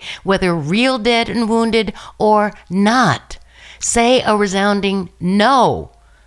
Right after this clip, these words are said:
to the bigger, better police state. Boycott any company or corporation that installs more security advice, devices. Vote out the legislators that are passing legislation that will surely be coming to us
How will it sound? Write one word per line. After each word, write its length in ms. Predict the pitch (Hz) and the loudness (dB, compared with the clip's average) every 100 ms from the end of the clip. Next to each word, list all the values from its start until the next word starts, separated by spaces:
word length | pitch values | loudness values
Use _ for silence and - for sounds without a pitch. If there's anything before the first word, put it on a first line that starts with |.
| - | -4
to 80 | 214 | -2
the 100 | 185 | 0
bigger, 300 | 190 185 185 | 0 0 -2
better 240 | 160 180 | 0 -2
police 340 | 214 240 277 | 0 0 0
state. 360 | - 220 160 - - - | -2 -2 -2 -4 -18 -2
Boycott 560 | 220 311 - 214 143 - | 0 0 -2 -2 -2 -2
any 200 | 240 233 | -2 -2
company 440 | - 208 175 156 | -2 -2 -2 0
or 120 | 135 127 | 0 0
corporation 640 | 165 151 147 139 160 143 | 0 0 -2 -4 -4 -2
that 240 | 156 - | -2 -2
installs 680 | 185 - - - 190 190 180 | -6 -6 -8 0 2 2 2
more 180 | 170 165 | -2 -2
security 480 | - - 180 170 165 | -4 -4 -2 0 0
advice, 400 | 127 123 123 - | 2 2 0 -4
devices. 680 | 139 120 123 - 98 92 - - - - | -2 0 0 -2 -6 -8 -10 -14 -16 -6
Vote 320 | 156 247 349 | 0 2 2
out 180 | 247 233 | 0 -2
the 60 | 160 | -2
legislators 720 | 156 147 147 - 131 139 143 | -2 -2 -4 -2 -2 -2 -4
that 100 | 180 | -4
are 80 | 196 | -4
passing 640 | - 214 277 277 196 165 | -4 -4 -4 -4 -4 -2
legislation 720 | 139 131 135 127 135 - 156 | -2 -4 -6 -4 -4 -4 -2
that 180 | 151 131 | -2 -2
will 160 | 165 | -4
surely 460 | 156 - 226 262 220 | -4 -2 0 0 0
be 120 | 180 | -2
coming 360 | - 131 131 127 | -4 -2 -2 -4
to 180 | 113 | -4
us 140 | 127 | -4